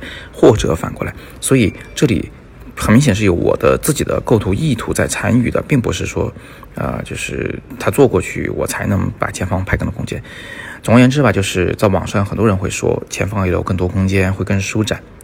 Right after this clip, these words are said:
他们说的没错，是这样的。但是我呢，却更想要一种意境，更想用一种想象的空间。那请允许我花几分钟时间给大家解释一下这件事情啊。我们找到一个软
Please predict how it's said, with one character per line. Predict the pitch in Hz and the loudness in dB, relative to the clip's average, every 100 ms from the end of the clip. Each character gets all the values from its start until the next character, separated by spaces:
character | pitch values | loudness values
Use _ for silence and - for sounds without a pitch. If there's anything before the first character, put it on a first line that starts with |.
| - | -6
他 | - | 0
们 | 101 | 2
说 | 101 | 2
的 | |
没 | 92 82 | 2 2
错， | - - - - | 0 0 -6 -8
是 | - | -4
这 | - | -2
样 | - - | -4 -6
的。 | - - - | -12 -16 -4
但 | 101 | -2
是 | 98 | 0
我 | 95 101 | 0 2
呢， | 110 120 - - - | 4 2 0 -10 -2
却 | - 98 | 2 2
更 | 127 107 | 2 0
想 | 95 92 - | 0 -4 -2
要 | - 90 | -2 -2
一 | 90 | -2
种 | 92 - - - - - - | -6 -6 -8 -12 -20 -20 -4
意 | 139 | 0
境， | 120 - - - - - - - | 0 0 -6 -8 -20 -20 -20 -2
更 | 107 92 | 0 0
想 | - - | -2 -2
用 | 92 90 - | -2 -2 -4
一 | - | -4
种 | - - - - - - - - | -4 -4 -6 -6 -6 -8 -14 -18
想 | - - - | -4 -2 0
象 | - 90 | 0 -2
的 | |
空 | - 95 | 0 -2
间。 | 92 - - - - - - - - - - - | -2 -4 -6 -18 -20 -20 -20 -20 -20 -20 -20 -6
那 | - 98 - - - - | -2 -2 -4 -16 -18 -6
请 | - 110 | 0 2
允 | |
许 | 110 | 4
我 | 95 | 4
花 | 95 95 | 4 -2
几 | 101 | 0
分 | 95 | 0
钟 | 98 | 0
时 | - | 0
间 | 95 | 0
给 | 92 | 0
大 | 98 90 | 0 -2
家 | 87 | -4
解 | - - | -4 -6
释 | - 123 | -4 -2
一 | |
下 | 92 | -4
这 | - | -4
件 | 87 | -6
事 | - | -4
情 | - - | -4 -6
啊。 | - 98 - - - | -8 -12 -14 -20 -2
我 | 110 | 2
们 | 113 139 147 - - - | 4 4 2 -4 -16 -4
找 | - | -2
到 | 101 104 | 2 2
一 | 98 | 2
个 | 107 | 2
软 | 92 87 | 2 -2